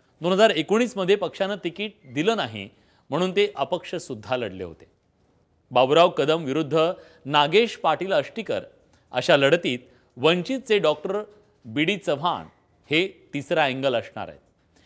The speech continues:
गेल्या निवडणुकीत वंचितच्या उमेदवारानं दीड लाखाहून अधिक मतं घेतली, त्यामुळे वंचित फॅक्टर महत्त्वाचा ठरणार आहे. हेमंत पाटलांचं नाव वेळेवर मागे घ्यावं लागलं, ते भाजपच्या दबावामुळे. त्यामुळे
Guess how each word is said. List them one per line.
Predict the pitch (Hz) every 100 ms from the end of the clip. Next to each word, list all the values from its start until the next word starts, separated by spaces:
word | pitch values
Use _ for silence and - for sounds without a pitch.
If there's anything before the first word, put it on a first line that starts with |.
| _ 113
गेल्या | 160 208
निवडणुकीत | 220 214 220 240 240 202
वंचितच्या | 175 160 208 190 202
उमेदवारानं | 165 180 170 175 175 185 196 _ _ -
दीड | 104 208 196
लाखाहून | 147 135 - 185 208 214
अधिक | 151 160 190 156
मतं | 135 107
घेतली, | 98 - 73 _ _ _ _ -
त्यामुळे | 185 208
वंचित | 170 170 165 254 -
फॅक्टर | 170 170 196
महत्त्वाचा | 175 135 147 151 151 185
ठरणार | - 165 160
आहे. | 165 - _ _ _ _ _ -
हेमंत | 208 269 285
पाटलांचं | 190 190 208 214 202 180
नाव | 156 190 -
वेळेवर | 139 151 180 190
मागे | 143 127 170
घ्यावं | 180 170 160
लागलं, | 135 127 113 92 - _ _
ते | 151
भाजपच्या | 127 113 120 151 147 - 160
दबावामुळे. | 120 107 123 110 82 69 _ _ _ _ _ _ -
त्यामुळे | 135 147 170